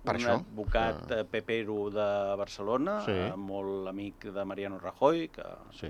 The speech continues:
Speaker 2: va tenir càrrecs dintre del partit i tal, que escriu una novel·la, eh, basada en una Catalunya que lluita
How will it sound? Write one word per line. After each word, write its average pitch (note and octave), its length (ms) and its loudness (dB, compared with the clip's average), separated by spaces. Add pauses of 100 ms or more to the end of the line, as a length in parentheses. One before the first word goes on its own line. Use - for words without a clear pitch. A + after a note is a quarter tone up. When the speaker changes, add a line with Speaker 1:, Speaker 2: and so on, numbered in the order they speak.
Speaker 2:
va D2+ 60 -6
tenir A#2+ 240 -6
càrrecs F#2+ 480 -8
dintre F#2+ 260 -12
del F2+ 140 -12
partit B2 520 -8
i B2 40 -16
tal, D#3 200 2 (600)
que - 80 -2
escriu - 180 -4
una D#3 120 2
novel·la, B2+ 540 4 (200)
eh, F#2+ 880 -2 (960)
basada A2+ 480 6
en B2+ 100 4
una A#2 200 0
Catalunya G#2+ 720 0
que G2 300 0
lluita A2+ 640 -2